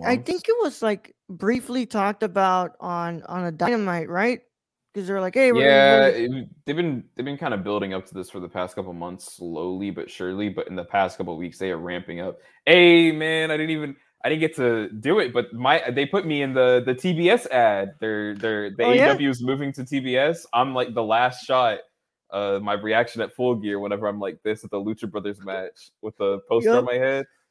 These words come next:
Speaker 2: That was
Speaker 1: Yeah.
Speaker 2: awesome, bro. I had, I had a whole bunch of people tweeting at me on Twitter. They were like, "Hey, man, you were in the
Speaker 1: Yeah.
Speaker 2: ad." Well,
Speaker 1: It's
Speaker 2: so that's
Speaker 1: wild
Speaker 2: pretty
Speaker 1: how you
Speaker 2: cool.
Speaker 1: look, like, ten years younger in that photo, bro. <laughs>
Speaker 2: It, I do look, it, dude, depending on whatever the lighting is,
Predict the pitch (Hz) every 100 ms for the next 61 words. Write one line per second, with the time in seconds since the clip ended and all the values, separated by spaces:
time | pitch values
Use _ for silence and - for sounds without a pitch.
0 | _ - 135 170 214 - 87 98 95 98
1 | 95 110 120 110 113 110 110 107 110 101
2 | 98 107 104 - 104 101 90 87 95 98
3 | 95 95 87 _ 95 76 65 - 185 196
4 | 170 170 175 175 170 180 180 175 226 214
5 | - _ _ _ _ _ - 95 95 -
6 | 214 226 277 226 220 214 220 226 226 202
7 | 180 - 226 214 214 196 185 196 185 180
8 | 170 170 160 175 170 170 180 175 226 _
9 | 523 - _ - 110 - 107 98 101 92
10 | 92 90 - 131 127 123 143 160 160 185
11 | 233 233 160 151 175 135 104 107 127 147
12 | 147 151 151 -